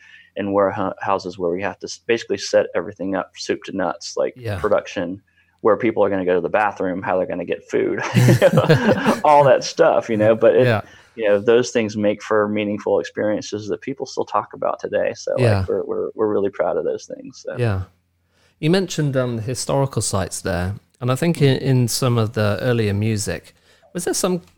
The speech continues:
Speaker 2: kind of, um, storytelling around, is it the Civil War?
Speaker 1: Yeah, I thi-, you know, we, you know, uh, in, in crafting the persona for,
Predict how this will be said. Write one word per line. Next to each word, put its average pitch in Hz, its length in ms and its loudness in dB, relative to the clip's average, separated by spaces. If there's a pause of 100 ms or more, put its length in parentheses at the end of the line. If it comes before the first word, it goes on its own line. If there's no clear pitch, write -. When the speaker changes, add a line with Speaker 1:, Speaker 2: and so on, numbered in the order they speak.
(100)
Speaker 2:
kind 160 260 0
of, 131 240 0
um, 113 600 2
storytelling 120 800 0
around, 110 500 0
is 117 120 -14
it - 100 -20
the 151 60 -10
Civil 139 360 0
War? 135 420 2 (1400)
Speaker 1:
Yeah, 131 720 4
I - 60 2
thi-, - 380 -2
you 147 80 2
know, 135 340 4
we, 147 380 0 (180)
you 135 80 -4
know, 127 340 0 (300)
uh, 123 380 0
in, 131 340 -2 (440)
in 127 120 -2
crafting 143 460 -2
the 123 60 0
persona 110 580 -2
for, 98 420 -2